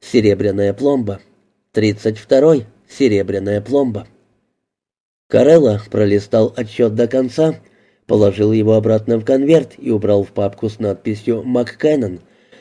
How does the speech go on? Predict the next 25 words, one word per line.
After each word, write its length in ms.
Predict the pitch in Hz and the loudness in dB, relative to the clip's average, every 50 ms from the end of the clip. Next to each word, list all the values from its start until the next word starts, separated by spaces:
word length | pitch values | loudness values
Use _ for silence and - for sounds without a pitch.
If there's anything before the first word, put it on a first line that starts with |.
| _ _ _ | _ _ _
которую 420 | - 107 104 - 113 107 113 113 | -2 -2 2 2 4 4 4 4
поставил 580 | 110 135 131 123 - - 160 156 139 127 107 - - | 2 2 0 0 0 2 2 2 2 2 0 -2 -4
обратно 480 | 120 113 107 104 98 95 - 110 107 | -6 -4 -2 -2 -4 -4 -4 -4 -6
в 60 | 107 - | -6 -6
шкаф. 360 | - - 143 135 113 - - _ _ _ _ _ _ _ _ _ _ - | -4 -2 -2 -2 -2 -6 -12 _ _ _ _ _ _ _ _ _ _ -2
Потом 480 | 117 110 110 110 - 147 147 143 131 | 0 0 0 2 4 2 2 2 -2
взглянул 480 | 110 98 92 98 98 95 98 101 98 98 | -6 -8 -6 -4 -4 -2 0 -2 -2 -2
на 140 | 95 101 101 | -2 -4 -4
часы. 460 | - - 117 107 - - 143 135 107 - _ _ _ _ _ _ | -2 -4 -4 -2 0 0 0 0 0 -6 _ _ _ _ _ _
Двадцать 500 | - - 110 101 98 92 - - 104 104 | -6 -4 -2 -2 -2 -2 -4 -6 -8 -6
минут 300 | - 107 101 101 101 98 | -6 -6 -4 -4 -4 -4
десятого. 600 | 98 117 117 107 - 147 147 147 - 113 98 95 - _ _ _ _ _ _ _ _ _ _ _ _ _ _ _ _ _ _ _ _ _ | -2 -2 -2 0 0 0 0 0 -2 -8 -10 -10 -16 _ _ _ _ _ _ _ _ _ _ _ _ _ _ _ _ _ _ _ _ _
«Лейтенант 680 | - 110 110 104 101 101 - 110 101 101 110 113 107 107 | -4 -2 0 0 0 -2 -4 -6 -4 -2 0 -2 0 0
уже 280 | 120 117 107 113 123 123 | -2 -2 0 0 0 0
здесь?» 420 | 110 107 143 160 160 160 - - _ _ _ _ _ | 0 2 2 2 2 2 -2 -12 _ _ _ _ _
спросил 520 | - - - 104 104 101 104 - 107 104 | -14 -6 -4 -2 -2 -2 -4 -4 -4 -4
он 240 | 101 - 123 117 113 | -4 -4 -6 -6 -4
Брауна. 460 | 113 131 139 139 123 110 101 90 - _ _ _ _ _ _ _ _ _ _ _ _ _ _ _ _ _ | -2 0 0 0 0 -2 -4 -10 -14 _ _ _ _ _ _ _ _ _ _ _ _ _ _ _ _ _
«Пришел 580 | - 104 107 110 107 107 - 165 160 131 113 104 - | 0 2 2 2 2 2 2 2 2 2 -2 -6 -4
ровно 400 | - 101 104 101 95 104 107 107 | -2 0 0 0 0 -2 -2 -2
в 60 | 107 | -2
девять». 420 | 110 135 143 143 120 110 - - _ _ _ _ _ _ _ _ _ _ _ _ _ _ _ _ _ _ - | 0 2 2 2 2 0 -8 -12 _ _ _ _ _ _ _ _ _ _ _ _ _ _ _ _ _ _ -4
«Уиллиса 560 | - 110 110 107 104 101 107 110 107 107 - | -2 0 2 2 0 2 0 0 0 0 -2
еще 320 | 110 110 104 107 - 123 120 | -2 -2 -2 -2 0 0 2
нет?» 320 | 127 139 147 147 - - | 2 2 0 -2 -4 -10